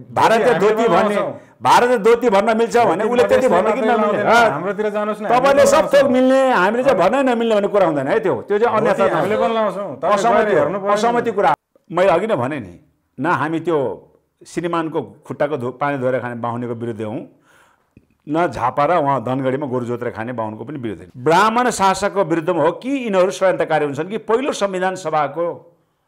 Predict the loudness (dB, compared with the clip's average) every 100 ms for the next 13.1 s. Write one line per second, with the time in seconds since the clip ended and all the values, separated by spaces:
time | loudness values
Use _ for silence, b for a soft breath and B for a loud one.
0 | _ _ _ -2 -2 0 -2 0 -2 -6
1 | -14 _ _ _ _ -2 0 2 2 0
2 | -2 -2 -2 -2 0 0 0 -4 -4 -2
3 | -2 -4 -10 -12 _ _ _ _ _ _
4 | _ _ b b b b -4 -4 0 2
5 | 2 2 0 0 -2 -4 0 0 0 -4
6 | -10 -14 _ -8 -2 2 2 2 -2 -8
7 | -14 _ _ _ _ _ _ _ -10 -2
8 | 0 0 0 0 0 0 0 0 -4 0
9 | 4 4 2 0 0 0 -6 -6 -4 0
10 | 2 0 2 0 0 -2 -4 -4 -4 0
11 | 0 0 -2 -2 -2 -4 -8 -10 -10 -8
12 | -2 -2 -2 -8 -10 -8 -6 -6 -6 -6